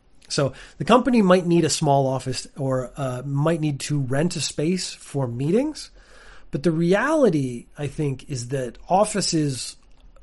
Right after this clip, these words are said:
for the most part, are irrelevant. Yeah, that's, that's just where we are, I guess. I, I needed a conclusion to that.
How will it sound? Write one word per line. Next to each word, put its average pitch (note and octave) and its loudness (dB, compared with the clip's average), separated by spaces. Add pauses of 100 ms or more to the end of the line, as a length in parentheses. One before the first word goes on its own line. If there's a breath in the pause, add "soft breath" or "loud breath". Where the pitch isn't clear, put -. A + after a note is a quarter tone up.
(100)
for - -4
the E3+ 4
most F3+ 4
part, C#3+ 0
are A2+ -8
irrelevant. A2 -14 (800)
Yeah, A3+ 0
that's, - -8
that's - -12
just - -10
where A#2+ -8
we A#2 -10
are, A#2+ -10
I A2+ -12
guess. G#2+ -16
I, D3+ 0
I D#3+ 2
needed E3 2
a C3+ -2
conclusion B2+ -6
to C3 -14
that. D#3+ -18